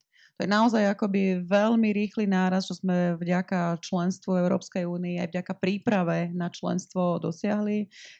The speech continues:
Takže naozaj v prípade Slovenska všetky, by som povedala, tie makroekonomické indikátory, či už je to ako pokles nezamestnanosti, rast H D P,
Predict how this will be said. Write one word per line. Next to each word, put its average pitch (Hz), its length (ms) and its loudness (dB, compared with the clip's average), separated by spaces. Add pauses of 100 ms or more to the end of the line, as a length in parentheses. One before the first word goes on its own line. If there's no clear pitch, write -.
Takže 185 160 0
naozaj 208 300 4 (100)
v - 80 -20
prípade 214 400 2
Slovenska 190 800 2
všetky, 196 480 -2
by 202 60 0
som 190 180 -2
povedala, 180 240 0
tie 175 140 -4
makroekonomické 185 960 -2
indikátory, 175 960 -4 (380)
či - 80 -4
už 196 160 2
je 185 80 0
to 185 160 -2
ako 175 400 -2
pokles 196 400 -2
nezamestnanosti, 165 1400 -4
rast 190 400 -2
H 175 320 -6
D 165 240 -4
P, - 80 -14